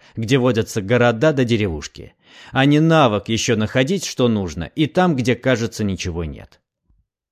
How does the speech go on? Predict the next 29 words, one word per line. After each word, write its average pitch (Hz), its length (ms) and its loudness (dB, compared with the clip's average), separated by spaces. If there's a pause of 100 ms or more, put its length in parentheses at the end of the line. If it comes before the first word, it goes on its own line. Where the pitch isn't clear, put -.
Знаю, 165 540 0
что 160 340 0
у 139 140 0
барона 131 480 2
Григория 120 500 0
Владимировича 107 920 -2 (320)
под - 180 -2
конец 208 460 2
не 185 120 0
стало 160 400 0
хлеба, 95 580 -4 (340)
и 120 100 2
он 170 340 4
у 143 100 -4
солдат 160 500 0
покупал 160 480 0
сухари 143 560 0
за 101 160 -4
дорогую 101 480 -2
цену, 90 460 -8 (340)
а 110 180 0
у 123 60 2
нас 165 340 0
водились 127 540 -2
еще 120 260 0
кое-какие, 113 600 0
хотя 107 340 -2
черствые 110 500 -2
корки. - 560 -10